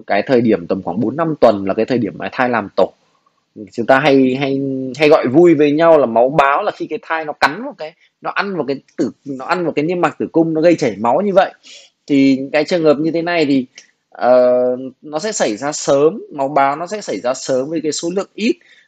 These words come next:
Còn dọa sẩy thai thì máu nó sẽ ra với số lượng nhiều hơn, ờ,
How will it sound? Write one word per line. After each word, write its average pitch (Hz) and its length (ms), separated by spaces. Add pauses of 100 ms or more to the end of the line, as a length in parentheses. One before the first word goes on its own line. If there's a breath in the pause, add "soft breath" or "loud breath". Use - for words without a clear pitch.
Còn 131 380
dọa 123 320
sẩy 107 220
thai 143 320
thì 117 280
máu 110 320
nó 139 80
sẽ 143 180
ra 143 160
với 139 120
số 135 220
lượng 143 220
nhiều 120 300
hơn, 156 440 (420 soft breath)
ờ, 110 500